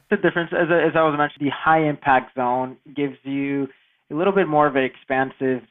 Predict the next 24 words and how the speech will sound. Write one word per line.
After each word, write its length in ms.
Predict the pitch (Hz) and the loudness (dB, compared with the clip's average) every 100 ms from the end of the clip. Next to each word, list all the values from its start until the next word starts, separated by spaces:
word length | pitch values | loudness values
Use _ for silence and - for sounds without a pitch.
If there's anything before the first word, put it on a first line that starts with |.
| _ | _
set 120 | 127 | -4
of 140 | 120 - | -4 -6
control 420 | 120 - 117 113 | -14 -8 -4 -4
enhancements 600 | 110 110 104 - 90 - _ | -6 -8 -10 -12 -20 -20 _
for 120 | - 120 | -14 -12
nist 220 | 113 - - _ | -12 -14 -18 _
eight 100 | 131 | -12
hundred 220 | 110 107 107 _ | -8 -8 -10 _
fifty-three. 420 | 101 - 95 92 _ _ _ _ | -18 -16 -18 -18 _ _ _ _
It 280 | 143 151 - - | -4 -4 -4 -2
also 420 | 147 156 170 170 - | 0 2 0 -2 -8
introduces 640 | 156 151 147 151 - 139 127 - | -14 -6 0 0 0 -4 -4 -8
certain 360 | 143 139 135 127 | -4 -4 -2 0
logical 540 | 117 117 120 120 117 | 0 0 -4 -6 -6
and 120 | 117 113 | -6 -10
physical 640 | 120 120 - 110 104 107 98 | -14 -14 -10 -6 -6 -8 -8
differences. 520 | 156 127 110 98 90 - | -8 -8 -10 -12 -12 -12
So 100 | 117 | -14
the 80 | 113 | -12
physical 400 | 160 143 127 120 | -12 -8 -6 -2
is 60 | |
obviously 580 | 113 120 - 117 117 113 _ _ _ - | -2 -2 -6 -8 -8 -8 _ _ _ -20
the 80 | 117 | -2
data 260 | 127 127 | 4 4